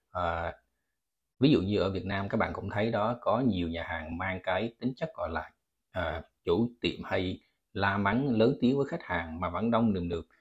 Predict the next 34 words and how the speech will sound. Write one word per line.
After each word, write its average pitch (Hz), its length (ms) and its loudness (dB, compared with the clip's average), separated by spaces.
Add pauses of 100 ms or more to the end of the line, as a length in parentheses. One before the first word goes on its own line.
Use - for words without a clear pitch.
(240)
Dĩ 87 120 -2
nhiên 107 260 8
cá, 95 260 -2
cá 101 80 0
nhân 107 240 2
mình 80 180 -2
thì 78 100 -8
sẽ 87 280 -6 (120)
không 92 300 -4
chấp - 160 -2
nhận - 160 -4
cái 107 140 0
chuyện - 160 -10
đó. 131 340 2 (280)
Nhưng 104 180 0
ở 92 60 -2
đây 98 160 2
mình 87 140 -2
đang 92 160 0
ví 120 100 4
dụ 107 140 4
là 85 160 -2
Elon 113 360 6
Musk, 175 180 4 (600)
ông 110 180 2
ta 113 80 4
làm 92 240 2
gì 90 120 0
trong 107 140 0
đời 87 140 0
sống 110 220 0 (400)
không 117 260 2
quan 101 160 2
trọng, 78 160 -2